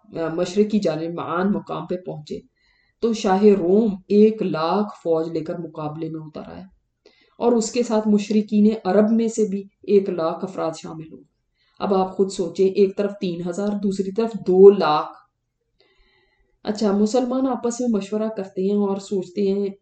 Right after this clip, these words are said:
एक किसी ने कहा कि आप ऐसा करें, आप सल्लल्लाहु अलैहि वसल्लम को इत्तला दें और आपके हुक्म का इंतजार करें कि अब हम करें तो करें क्या। दूसरे ने कहा, "खुदा की कसम, ना तो हम तादाद के बलबूते पे लड़ते,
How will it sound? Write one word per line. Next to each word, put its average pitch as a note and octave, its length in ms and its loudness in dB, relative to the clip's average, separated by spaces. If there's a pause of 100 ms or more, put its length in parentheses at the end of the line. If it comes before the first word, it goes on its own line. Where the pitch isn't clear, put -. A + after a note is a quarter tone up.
(120)
एक G#3 300 -4 (260)
किसी G3 260 -4
ने A3 120 0
कहा F3 260 -10
कि G3+ 400 -6
आप E3+ 360 -10
ऐसा F3+ 220 -10
करें, F#3+ 420 -10 (380)
आप G#3 160 -4
सल्लल्लाहु G3 280 -6
अलैहि G3 140 -8
वसल्लम F#3+ 100 -4
को F#3+ 120 -8
इत्तला G3 400 -6
दें F#3 240 -2
और G#3+ 140 -4
आपके E3+ 280 -6
हुक्म G#3+ 320 -4
का A3 100 -4
इंतजार F#3+ 520 -4
करें G#3 240 -4
कि C4+ 80 -4
अब A3 140 -2
हम B3 180 -6
करें G#3+ 260 0
तो F4+ 100 0
करें B3+ 320 2
क्या। B3 220 -6 (840)
दूसरे G#3 300 0
ने G#3+ 140 0
कहा, A#3 120 -6
"खुदा F#3+ 320 -4
की G3+ 140 -8
कसम, F#3+ 380 -12 (320)
ना G3 320 2
तो F#4 200 6
हम D4+ 320 0
तादाद F3 540 2
के E4 100 0
बलबूते C4+ 500 2
पे C#4+ 80 -4
लड़ते, A3 440 -4